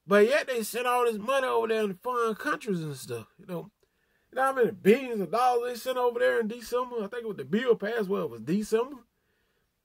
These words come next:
How many billions of dollars they sent to Pakistan? I think it was Pakistan somewhere. I think it was Pakistan they sent the money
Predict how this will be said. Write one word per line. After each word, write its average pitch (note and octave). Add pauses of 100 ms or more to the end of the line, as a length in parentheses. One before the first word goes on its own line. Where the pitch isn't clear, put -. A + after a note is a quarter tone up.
(240)
How G3
many G#3
billions G3+
of F3
dollars G3
they F#3+
sent F#3
to F#3
Pakistan? E3
I G#2+
think C#3
it A#2+
was G#2+
Pakistan C3+
somewhere. A2 (800)
I -
think A#3
it G3
was D#3
Pakistan D3
they B2+
sent C#3
the -
money A2+